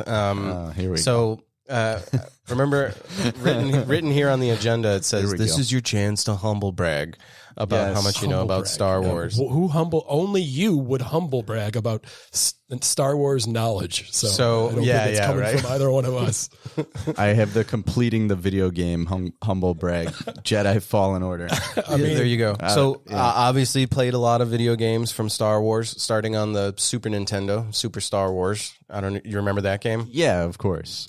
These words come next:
Speaker 2: of
Speaker 1: Yeah.
Speaker 2: course.
Speaker 1: Um,
Speaker 2: Yeah.
Speaker 3: Games are a bitch.
Speaker 1: Game was hard as
Speaker 2: So
Speaker 1: shit.
Speaker 2: fucking
Speaker 1: Yeah.
Speaker 2: hard.
Speaker 3: I think I
Speaker 2: Yes.
Speaker 3: got past the first, what, level in the, the, the fucking desert Tatooine level, right? Like, I think
Speaker 2: Mm-hmm.
Speaker 3: I got past that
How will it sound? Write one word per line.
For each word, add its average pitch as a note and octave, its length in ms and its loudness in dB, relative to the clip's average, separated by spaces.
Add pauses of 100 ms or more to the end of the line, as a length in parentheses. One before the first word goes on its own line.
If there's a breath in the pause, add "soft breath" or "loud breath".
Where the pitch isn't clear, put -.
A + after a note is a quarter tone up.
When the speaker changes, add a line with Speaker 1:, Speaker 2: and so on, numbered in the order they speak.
Speaker 2:
of G#2+ 100 -4
Speaker 1:
Yeah. F#2+ 80 0
Speaker 2:
course. - 460 -6
Speaker 1:
Um, G#2+ 120 -4
Speaker 2:
Yeah. F#2+ 120 -2
Speaker 3:
Games F#2+ 140 -10
are - 100 -18 (140)
a - 40 -2
bitch. G2+ 260 -8
Speaker 1:
Game G2 200 -4
was F#2+ 140 -4
hard G2+ 340 -2
as G2 100 0
Speaker 2:
So A#2 420 0
Speaker 1:
shit. - 100 -10
Speaker 2:
fucking G#2 80 -2
Speaker 1:
Yeah. F#2+ 200 0
Speaker 2:
hard. F2 160 -4
Speaker 3:
I D#3 160 0
think F3+ 180 0
I E3 60 2
Speaker 2:
Yes. D3 60 -2
Speaker 3:
got D3 160 0
past C#3+ 260 -4
the A#2+ 80 -8
first, - 520 -6
what, G#2+ 340 -8
level A#2 500 -2 (320 soft breath)
in A#2 260 -4
the, G#2 260 -4
the, G#2 300 -4
the G#2+ 160 -4
fucking G#2+ 380 -4
desert A2+ 340 -2
Tatooine B2 520 -2
level, C#3+ 280 -2
right? C3 200 -2
Like, B2 140 -2
I - 60 0
think G3 100 0
Speaker 2:
Mm-hmm. F3 80 0
Speaker 3:
I E3 40 -2
got C#3 200 -2
past C3 360 -2
that A#2 280 -4